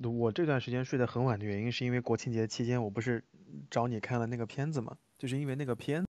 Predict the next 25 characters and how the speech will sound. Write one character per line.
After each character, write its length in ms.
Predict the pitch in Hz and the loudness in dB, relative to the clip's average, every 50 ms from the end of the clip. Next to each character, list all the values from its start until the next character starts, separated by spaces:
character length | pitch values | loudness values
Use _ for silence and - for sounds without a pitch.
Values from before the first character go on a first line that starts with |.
| 202 | -2
子 100 | - 127 | -4 -4
的 120 | 110 117 - | -4 -4 -4
事 180 | - - 110 | -4 -6 -6
情， 180 | - - 107 123 - _ _ _ _ _ _ _ _ _ _ _ _ _ _ | -8 -10 -12 -12 -14 _ _ _ _ _ _ _ _ _ _ _ _ _ _
就 180 | - - 113 110 | -6 -4 -4 -2
一 100 | - 139 | -2 -2
直 180 | 127 - 117 110 | -4 -2 0 0
要 300 | 113 117 113 107 104 - _ _ _ _ _ _ _ _ | 2 2 2 2 0 -4 _ _ _ _ _ _ _ _
问 180 | - 120 113 113 | 0 0 0 0
医 120 | 110 117 | 0 -2
生 140 | 117 127 123 | 0 0 0
的 100 | 120 117 | 0 -2
建 320 | 113 - 127 123 120 117 123 | -2 -2 -4 -2 -2 -2 -2
议 220 | 131 123 120 113 | -2 0 0 0
啊， 260 | 110 107 107 107 113 - _ _ _ _ _ _ - | 2 0 0 -2 -6 -8 _ _ _ _ _ _ -6
要 120 | 113 110 | -6 -6
看 220 | - - 135 117 110 | -4 -4 -4 -4 -2
看 240 | 113 110 107 107 | -2 -2 -2 -4
治 140 | 107 - 120 | -4 -4 -2
疗 120 | 110 110 113 | 0 0 0
方 220 | - - 127 131 | 0 0 0 0
案 240 | 139 143 143 131 123 | 2 2 2 0 0
啊， 280 | 117 113 110 110 113 - _ - - - - _ _ _ | 0 0 0 -2 -4 -6 _ -18 -20 -20 -20 _ _ _
然 180 | - 104 101 104 | -6 -4 -4 -4
后 580 | - - 113 107 104 101 101 - - - - | -4 -2 -2 -2 0 -2 -4 -4 -8 -10 -14